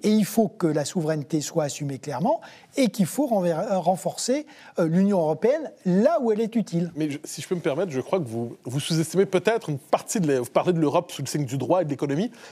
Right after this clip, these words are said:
Speaker 2: il y a aussi l'Europe sous le signe de l'idéologie. Et moi, ce qui m'a souvent frappé, c'est que l'on nomme Europe ce qui a peu à voir avec la civilisation européenne. Quand on s'intéresse aux travaux de, des différentes commissions de l'Union européenne, moi, qui, qui me fascine toujours, ou du Parlement européen, euh,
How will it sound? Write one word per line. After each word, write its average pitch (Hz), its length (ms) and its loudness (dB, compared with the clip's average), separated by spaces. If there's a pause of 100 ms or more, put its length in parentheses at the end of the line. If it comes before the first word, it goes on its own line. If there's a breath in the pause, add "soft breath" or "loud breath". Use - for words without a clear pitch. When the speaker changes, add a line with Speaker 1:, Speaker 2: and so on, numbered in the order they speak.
Speaker 2:
il 156 40 2
y - 20 4
a - 20 4
aussi 156 160 0
l'Europe 196 220 2
sous 175 80 -6
le 151 40 -4
signe 214 160 0
de 175 60 2
l'idéologie. 143 540 0 (400 soft breath)
Et 160 140 4
moi, 214 140 0
ce 180 100 -8
qui - 100 -8
m'a 165 120 2
souvent 190 260 0
frappé, 196 240 -2
c'est 175 140 -6
que 180 80 0
l'on 156 160 2
nomme 208 420 2
Europe 170 400 2
ce 160 140 -6
qui - 120 -4
a 156 60 2
peu 233 240 0
à 175 60 2
voir 165 280 2
avec 143 220 -2
la 160 60 -2
civilisation 160 580 0
européenne. 131 520 -2 (320 loud breath)
Quand 208 180 0
on 180 40 0
s'intéresse 196 460 0
aux 196 60 -2
travaux 170 500 0
de, 147 240 0 (180 loud breath)
des 165 100 -2
différentes 170 380 -2
commissions 160 680 0
de 139 160 2
l'Union 156 260 0
européenne, 147 480 0
moi, 123 300 -4
qui, 117 180 -10
qui - 120 -12
me 131 60 -4
fascine 151 280 -4
toujours, 170 200 0
ou 170 80 2
du 139 120 -4
Parlement 160 260 0
européen, 165 400 0 (380 loud breath)
euh, 120 60 0